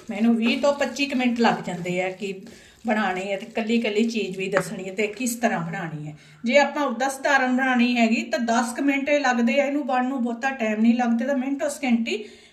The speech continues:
ਬਣ ਕੇ ਤਿਆਰ ਹੋ ਜਾਂਦੀ ਹੈ। ਇਸ ਤਰੀਕੇ ਦੇ ਨਾਲ ਤੁਸੀਂ ਵੀ ਹੋਮਮੇਡ ਦਵਾਈ ਬਣਾ ਸਕਦੇ ਹੋ।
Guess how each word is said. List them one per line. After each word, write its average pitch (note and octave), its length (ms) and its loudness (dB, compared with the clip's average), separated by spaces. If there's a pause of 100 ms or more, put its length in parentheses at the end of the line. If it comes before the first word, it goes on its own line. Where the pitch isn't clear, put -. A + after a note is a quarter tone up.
(160)
ਬਣ A#3 300 2
ਕੇ C#4 120 0
ਤਿਆਰ G#3 380 0
ਹੋ E3+ 100 -8
ਜਾਂਦੀ D#3+ 300 -12
ਹੈ। E3 40 -14 (120)
ਇਸ D4 180 -4
ਤਰੀਕੇ B3 320 -4
ਦੇ A#3 100 -2
ਨਾਲ A3+ 260 0
ਤੁਸੀਂ A#3 380 -2
ਵੀ A3+ 140 4 (520)
ਹੋਮਮੇਡ B3+ 500 2
ਦਵਾਈ G#3 380 0
ਬਣਾ B3+ 320 -2
ਸਕਦੇ D3+ 480 -8
ਹੋ। C#3+ 160 -16